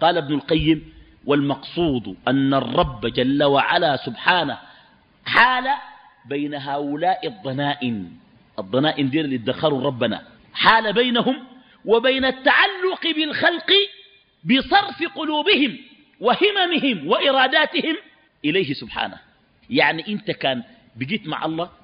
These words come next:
بيكون ربنا هو اللي وصلك المرحلة دي لأنك من الخواص عنده.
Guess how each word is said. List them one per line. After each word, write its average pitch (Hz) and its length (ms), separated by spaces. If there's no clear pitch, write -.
بيكون 123 400
ربنا 156 400
هو 180 140
اللي 165 120
وصلك 165 480
المرحلة 160 500
دي 190 220
لأنك 151 460
من 127 140
الخواص 127 540
عنده. 107 300